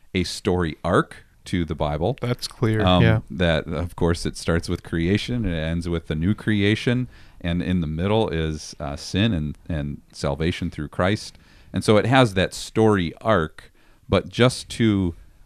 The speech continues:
Speaker 1: what I would say, obfuscate what it actually is as a story book is very unhelpful for interpreting it correctly. For
Speaker 2: Hmm.
Speaker 1: example, it's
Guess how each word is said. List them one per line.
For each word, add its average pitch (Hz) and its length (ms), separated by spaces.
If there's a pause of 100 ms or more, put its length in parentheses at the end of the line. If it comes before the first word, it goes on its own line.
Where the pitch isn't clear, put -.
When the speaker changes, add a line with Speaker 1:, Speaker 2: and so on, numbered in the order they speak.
Speaker 1:
what 90 200
I 80 60
would 78 80
say, - 160 (100)
obfuscate 98 1000
what 87 240
it 85 100
actually 80 600
is 110 280
as 82 240
a 71 80
story 92 600
book 92 460 (460)
is 92 120
very 117 260
unhelpful 90 720 (280)
for 85 420 (260)
interpreting 87 720
it - 160
correctly. 69 600
For 78 160
Speaker 2:
Hmm. 76 80
Speaker 1:
example, 82 540 (580)
it's - 460